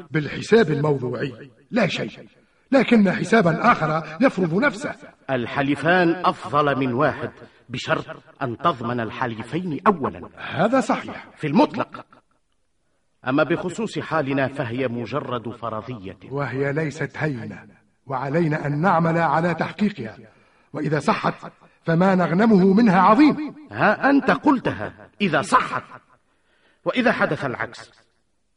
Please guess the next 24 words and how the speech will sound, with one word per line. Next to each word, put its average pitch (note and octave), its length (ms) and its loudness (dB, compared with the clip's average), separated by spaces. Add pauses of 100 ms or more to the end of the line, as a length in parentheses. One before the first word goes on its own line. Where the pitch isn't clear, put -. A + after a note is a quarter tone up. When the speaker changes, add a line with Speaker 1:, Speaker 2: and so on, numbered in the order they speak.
Speaker 2:
هل A2 100 -6
تستطيع D3+ 500 -6
القول E3 500 -2
إننا B2+ 440 -2
لن A2+ 360 -4
نخسر A#2 500 -8
شيئا؟ C3 420 -12 (340)
Speaker 1:
سيدي D3+ 480 0
رئيس - 300 -12
المجلس. - 520 -16
Speaker 2:
لا B2+ 160 -2
تهرب C3+ 500 -2
من C3+ 100 -4
السؤال. C#3+ 540 -6 (320)
Speaker 1:
لن F3 260 2
أهرب، G3+ 520 0 (400)
لكنني G3+ 540 2
أستسمحك F#3+ 580 -2
في D#3+ 240 -6
إبداء E3+ 380 2
ملاحظة D#3+ 460 0 (320)
قد D4 100 2
تكون A3 420 2
عنيفة. G3 420 0